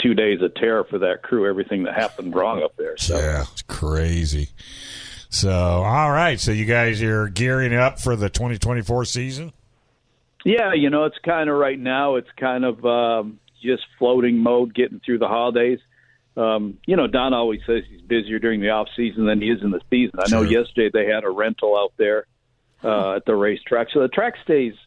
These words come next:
Speaker 1: track stays busy with practices. You know, it's used for other things. Um, every so often a T V or a movie shoot will come along. Um, so it stays busy all year long, but he likes to take, I don't know, usually about two weeks, so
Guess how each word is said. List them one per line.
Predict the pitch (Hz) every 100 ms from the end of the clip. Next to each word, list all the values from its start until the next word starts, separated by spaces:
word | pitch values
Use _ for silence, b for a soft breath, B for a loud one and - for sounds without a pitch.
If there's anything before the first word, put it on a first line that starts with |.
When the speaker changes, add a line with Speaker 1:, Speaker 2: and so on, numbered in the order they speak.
| _ _ _ _ _
Speaker 1:
track | - 233 -
stays | - 160 110
busy | - 131 127 160 156
with | 131 127 -
practices. | - 131 135 - 139 - 151 143
You | 147
know, | 143 151
it's | 135 -
used | 170 170 -
for | 127
other | 131 135 135 123 -
things. | 123 127 123 -
Um, | 117 107 104 101 120
every | 117 -
so | 117
often | 113 120 98
a | -
T | 113 110
V | 113
or | 110
a |
movie | 95 101 101 95
shoot | 117 101
will | 95
come | 110 107
along. | 101 98 - - B B B - 120
Um, | 113 107 101 95 - _ -
so | - 151
it | -
stays | 240 247
busy | 135 139 117 123
all | 123 120
year | 120 113
long, | 110 113 123 131
but | 135
he | 147
likes | 160 170 165
to | 151
take, | - 135 127 - - _ _ _ B B B _ -
I | 131
don't | 131
know, | 120
usually | 120 127 123
about | 110 104 -
two | - 120
weeks, | 120 - -
so | 107 95